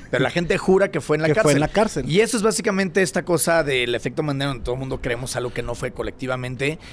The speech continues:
Speaker 1: Y la película, pues, al final, pues, empieza a me-, es... No, no es que vaya por ahí, pero el mecanismo narrativo de la película es eso.
Speaker 2: Ujú.
Speaker 1: Inclusive tenemos, hay una escena ahí cuando la vean, porque es una película que está hecha para que la veas varias veces, ¿no?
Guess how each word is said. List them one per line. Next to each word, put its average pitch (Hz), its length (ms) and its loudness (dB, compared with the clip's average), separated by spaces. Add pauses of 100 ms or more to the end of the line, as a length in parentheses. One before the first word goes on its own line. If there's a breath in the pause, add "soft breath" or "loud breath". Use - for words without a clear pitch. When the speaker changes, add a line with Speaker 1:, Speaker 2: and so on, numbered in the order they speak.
(240 loud breath)
Speaker 1:
Y 120 80 -6
la 131 160 2
película, 147 600 2
pues, 131 140 -4
al 113 100 -2
final, 127 320 -2
pues, - 140 -8
empieza 123 300 -4
a - 40 -6
me-, 127 140 -6
es... 143 160 -2 (240 loud breath)
No, 185 100 2
no 214 140 2
es 247 100 2
que 269 80 0
vaya 233 220 6
por 196 120 4
ahí, 196 60 4
pero 170 160 2
el 160 60 -2
mecanismo 180 440 2
narrativo 170 500 2
de 190 60 4
la 156 140 2
película 147 340 0
es 135 100 -2
eso. - 220 -2 (220)
Speaker 2:
Ujú. 175 60 2
Speaker 1:
Inclusive 165 400 6
tenemos, 196 420 0 (320 loud breath)
hay 165 140 6
una 185 140 4
escena 170 280 0
ahí 170 60 2
cuando 160 220 2
la 143 120 6
vean, 160 160 2
porque 139 460 0
es 135 120 -4
una 160 160 2
película 131 400 0
que - 80 -8
está 139 160 -2
hecha 135 180 0
para 123 140 -2
que 120 100 -6
la 117 100 0
veas 127 220 -2
varias 131 360 0
veces, - 360 -4
¿no? 151 200 -4